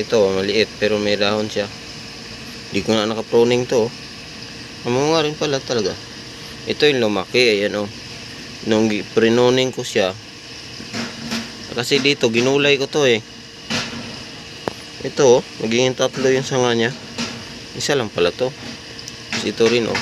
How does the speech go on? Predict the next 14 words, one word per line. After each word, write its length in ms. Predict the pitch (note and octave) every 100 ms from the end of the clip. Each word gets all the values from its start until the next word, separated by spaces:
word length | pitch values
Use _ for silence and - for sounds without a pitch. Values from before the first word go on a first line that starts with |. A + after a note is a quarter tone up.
| A2
Kasi 160 | A2+ C3+
madilaw 400 | B2 D3 C#3+ C#3+
yung 80 | C3+
dahon 400 | A#2 F#2+ G2 G#2+
niya. 160 | B2+ C#3 - - - - - - -
Okay 140 | A#2
lang 80 | A2+
yan. 160 | A2+ A#2+ B2
Marami 320 | G#2 G#2 A2
naman 240 | A2 A2 G#2+
bulaklak, 400 | G#2 - G#2+ -
eh. 160 | - - - - - - - - - - - - - - - - - - - - - - - - - - - - - - - - -
Yun. 320 | - D#2+ E2+ F2+ - - - - - - - -
So, 160 | -